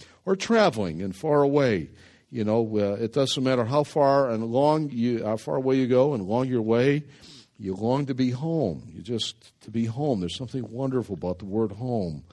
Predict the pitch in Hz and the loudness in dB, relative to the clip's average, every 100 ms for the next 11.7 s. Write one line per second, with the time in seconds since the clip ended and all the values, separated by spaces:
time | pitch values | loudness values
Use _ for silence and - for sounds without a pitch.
0 | - - - - 135 131 139 120 143 285 | -20 -20 -20 2 4 4 2 4 6 4
1 | 202 110 95 90 104 - 92 80 98 101 | 2 -4 -2 -2 -2 -4 -8 -10 -4 -2
2 | 98 - 73 - - _ _ _ _ _ | -2 -6 -10 -12 -14 _ _ _ _ _
3 | _ _ - - 110 95 92 127 117 - | _ _ -18 -14 -8 -6 -2 0 0 0
4 | 110 98 101 101 113 95 78 76 - _ | -4 -2 -2 0 -2 -2 -4 -10 -20 _
5 | _ _ _ 113 101 98 92 90 85 80 | _ _ _ -4 -2 0 0 0 -2 -6
6 | - - _ 120 107 117 107 113 110 110 | -18 -20 _ -6 0 0 -2 0 0 0
7 | 95 110 113 131 117 127 110 - 113 107 | 0 0 0 2 2 0 -8 -8 -6 -6
8 | - 104 101 98 90 85 82 - 117 113 | -4 -4 -2 -4 -4 -6 -8 -8 -6 -4
9 | 113 107 107 104 101 98 92 90 - _ | -2 0 0 0 0 0 -2 -6 -16 _
10 | _ _ _ _ _ _ - - 110 107 | _ _ _ _ _ _ -18 -10 -8 -4
11 | 110 110 107 104 98 95 | -2 -2 -2 -4 -4 -6